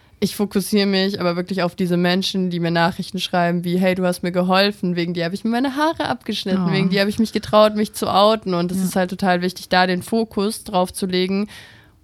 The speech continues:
Speaker 1: Und ich bin auch ganz ehrlich, ich lese mir auch deswegen auch nicht mehr alles durch. Also ich kann mir natürlich gar nicht mehr alles durchlesen, aber wenn ich merke, ein Video ist gerade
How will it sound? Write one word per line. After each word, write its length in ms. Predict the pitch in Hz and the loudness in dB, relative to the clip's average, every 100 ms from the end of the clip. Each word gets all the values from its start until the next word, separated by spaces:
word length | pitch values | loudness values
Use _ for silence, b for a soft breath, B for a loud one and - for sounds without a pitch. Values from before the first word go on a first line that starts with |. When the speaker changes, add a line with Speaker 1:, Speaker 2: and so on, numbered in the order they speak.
| - | -2
Speaker 1:
Und 260 | 190 185 175 - - | 2 2 0 -8 -12
ich 100 | - | -2
bin 100 | 190 | 0
auch 100 | 185 | 2
ganz 160 | 180 | 0
ehrlich, 280 | 175 180 180 | -2 -4 -6
ich 100 | 185 | -8
lese 220 | 190 180 | -4 -2
mir 80 | 180 | -2
auch 80 | 175 | -2
deswegen 340 | 180 180 175 | -6 -4 -6
auch 180 | - - | -6 -6
nicht 160 | 180 180 | -4 0
mehr 100 | 156 | 2
alles 200 | 175 175 | 2 2
durch. 260 | 190 185 | 4 4
Also 120 | 165 160 | 2 -2
ich 100 | - | -2
kann 220 | - 185 | 2 4
mir 80 | 202 | 4
natürlich 360 | 185 208 196 | 4 0 -2
gar 180 | 196 185 | 0 0
nicht 160 | 196 - | 0 -2
mehr 100 | 185 | 0
alles 220 | 185 185 | 0 -2
durchlesen, 520 | 196 190 - 190 185 | -2 -2 0 0 0
aber 160 | 175 175 | 0 -2
wenn 100 | 175 | -2
ich 100 | 180 | 0
merke, 500 | 175 180 175 180 175 | 0 2 2 0 2
ein 280 | 170 170 175 | 0 0 0
Video 280 | 180 180 | 0 0
ist 220 | 170 175 - | 0 -4 -4
gerade 560 | 180 170 170 165 170 | 0 2 2 2 0